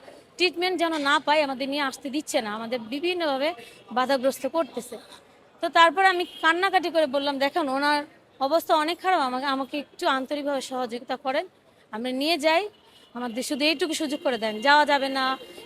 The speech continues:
এই অজুহাত, বোম মারতেছে, এটা হচ্ছে, আপনি যায়েন না।" একুশে জুলাই ছিল কি, আপনার একশো চুয়াল্লিশ ধারা জারি করছে সেই দিন, তো কোনো মানুষ রাস্তা থেকে বের হয়নি। কিন্তু আমি ওয়াইফ হয়ে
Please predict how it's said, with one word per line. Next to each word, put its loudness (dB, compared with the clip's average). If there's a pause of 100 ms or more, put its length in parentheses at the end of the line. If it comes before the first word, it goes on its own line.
এই 2
অজুহাত, 2
বোম 0
মারতেছে, -2
এটা 2
হচ্ছে, 0
আপনি -2
যায়েন 2
না।" -2 (720)
একুশে 0
জুলাই 6
ছিল 2 (680)
কি, -6
আপনার -2 (1120)
একশো 0
চুয়াল্লিশ 4
ধারা 6
জারি 4
করছে -4
সেই 0
দিন, -6 (680)
তো 4
কোনো 0
মানুষ 0
রাস্তা -2
থেকে -4
বের 0
হয়নি। -8
কিন্তু -8
আমি -2
ওয়াইফ -2
হয়ে 0